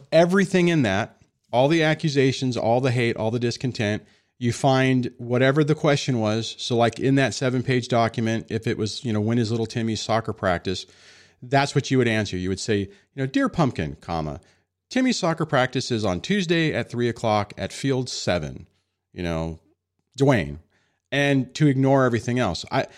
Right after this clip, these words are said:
and some people get really freaked out thinking, "Well, if I don't respond to everything, then everyone's gonna believe it." Now,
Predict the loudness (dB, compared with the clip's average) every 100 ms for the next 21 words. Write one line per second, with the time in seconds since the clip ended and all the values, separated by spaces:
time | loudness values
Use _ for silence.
0 | -18 0 2 4 2 2 2 2 2 2
1 | 2 0 0 -2 -2 0 0 0 -2 -4
2 | 2 2 2 2 0 0 -4 -2 0 0
3 | 0 0 0 0 0 2 0 0 -2 -2
4 | -4 -2 -2 -2 -2 -2